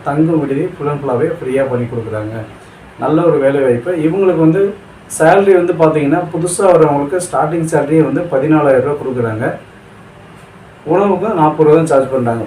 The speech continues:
பிளஸ் வந்து படிச்சவங்களுக்கு படித்ததுக்கு தகுந்தாற் போல வந்து உள்ள சூப்பர்வைசர் வேலையும், உள்ள வந்து ஜூனியர் சூப்பர்வைசர், ஜூனியர் ஸ்டாஃப் அந்த மாதிரி வேலையும் உங்களுக்கு வந்து பண்ணி கொடுக்குறாங்க. வேலை வாய்ப்பு தேவைப்படுறவங்க மேல டிஸ்பிளேல எங்க கான்டாக்ட் நம்பர் கான்டாக்ட் பண்ண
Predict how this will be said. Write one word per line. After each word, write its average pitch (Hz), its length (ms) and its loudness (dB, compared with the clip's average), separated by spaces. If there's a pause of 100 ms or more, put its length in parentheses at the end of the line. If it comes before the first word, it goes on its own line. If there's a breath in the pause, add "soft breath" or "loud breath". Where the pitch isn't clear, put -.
பிளஸ் 170 160 -2
வந்து 196 180 0
படிச்சவங்களுக்கு 185 760 4
படித்ததுக்கு 185 520 2
தகுந்தாற் 160 440 4
போல 160 180 4
வந்து 151 240 2
உள்ள 151 160 4
சூப்பர்வைசர் 147 580 2
வேலையும், 120 320 4 (160)
உள்ள 156 200 2
வந்து 139 320 0 (420)
ஜூனியர் 185 520 2 (200)
சூப்பர்வைசர், 147 580 0 (360)
ஜூனியர் 156 320 2
ஸ்டாஃப் 131 480 -6
அந்த 139 120 -2
மாதிரி 135 220 0
வேலையும் 127 380 0
உங்களுக்கு 120 320 -4
வந்து 117 160 -4
பண்ணி 127 240 -6
கொடுக்குறாங்க. 117 520 -6 (500)
வேலை 165 260 2
வாய்ப்பு 170 480 -2 (640)
தேவைப்படுறவங்க 147 640 0
மேல 147 220 0
டிஸ்பிளேல 135 560 -2
எங்க 123 260 -6
கான்டாக்ட் 131 280 -4
நம்பர் 120 200 -4
கான்டாக்ட் 123 340 -6
பண்ண 120 160 -6